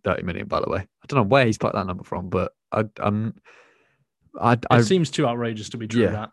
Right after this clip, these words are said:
Speaker 2: That seems too outrageous to be
Speaker 1: Like,
Speaker 2: true.
Speaker 1: the,
Speaker 2: And,
Speaker 1: the U F C in
Speaker 2: yeah.
Speaker 1: itself doesn't generate that revenue. Like, why would they,
Speaker 2: Mm-hmm.
Speaker 1: why would they do thirty million? I, I, I, I was on the Clubhouse chat yesterday, and I had a bunch of, like, these U F C fanboys being like,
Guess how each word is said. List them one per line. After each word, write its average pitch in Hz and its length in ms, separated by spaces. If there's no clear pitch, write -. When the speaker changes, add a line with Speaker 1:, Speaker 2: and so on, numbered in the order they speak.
Speaker 2:
That 127 140
seems 135 220
too 123 100
outrageous 110 300
to - 60
be 120 80
Speaker 1:
Like, 135 160
Speaker 2:
true. 139 260
Speaker 1:
the, 143 60
Speaker 2:
And, 135 180
Speaker 1:
the 165 80
U 185 100
F 160 80
C - 80
in 135 60
Speaker 2:
yeah. - 20
Speaker 1:
itself 143 220
doesn't 104 240
generate 92 280
that 80 120
revenue. 95 380
Like, 110 140
why 131 120
would 123 80
they, 131 100
Speaker 2:
Mm-hmm. - 380
Speaker 1:
why 127 80
would 120 100
they 127 40
do 120 120
thirty 110 180
million? 107 240
I, 98 480
I, 98 80
I, 104 140
I 120 120
was 117 200
on 120 120
the 113 80
Clubhouse - 400
chat - 240
yesterday, - 560
and 101 80
I - 20
had 107 100
a 104 60
bunch 101 180
of, - 60
like, 92 100
these 95 140
U 95 120
F 90 80
C 98 100
fanboys 92 460
being - 160
like, - 320